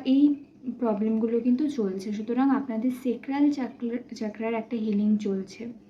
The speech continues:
আপনারা এখন মানুষের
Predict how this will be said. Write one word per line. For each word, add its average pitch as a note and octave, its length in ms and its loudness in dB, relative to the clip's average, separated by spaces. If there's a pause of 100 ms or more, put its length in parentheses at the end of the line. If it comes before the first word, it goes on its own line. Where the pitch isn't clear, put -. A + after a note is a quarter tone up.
(2750)
আপনারা D4+ 380 2
এখন D#4 260 4
মানুষের B3+ 480 6